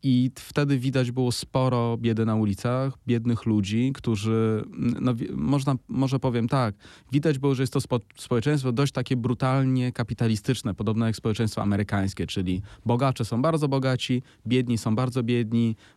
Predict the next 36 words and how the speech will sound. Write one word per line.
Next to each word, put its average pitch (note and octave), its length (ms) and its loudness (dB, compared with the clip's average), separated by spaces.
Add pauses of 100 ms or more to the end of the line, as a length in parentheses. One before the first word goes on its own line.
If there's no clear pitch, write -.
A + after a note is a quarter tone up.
bez A#2 320 2
jakiejś A2 300 0
silnej A2+ 640 2
opieki A2+ 500 0
socjalnej G#2 600 0
dla G2+ 180 0
właśnie G#2 260 -2
osób G#2 260 -2
starszych G#2 380 -2
czy G#2+ 160 -4
takich, G2+ 420 -4
które G#2 260 -2
są G#2 180 -4
w G2 40 -6
trudniejszej G2+ 460 0
sytuacji. F#2 440 -4 (280)
Tego C3+ 220 0
się C#3 120 0
nie C3 120 4
widzi A2 320 0
w G2+ 80 -2
ogóle F#2 240 0
teraz. F2 420 -6
W - 120 -20
Korei A#2 500 2 (340)
dużo, B2+ 320 2
dużo A#2 260 0
większe B2 500 0
jest, G#2+ 400 -2
ym, G#2+ 320 -2 (320)
wyższy A#2+ 340 0
jest A2+ 140 0
poziom A2+ 300 0
życia G#2+ 500 0 (240)
ogółu A#2 300 2
społeczeństwa. A2+ 880 0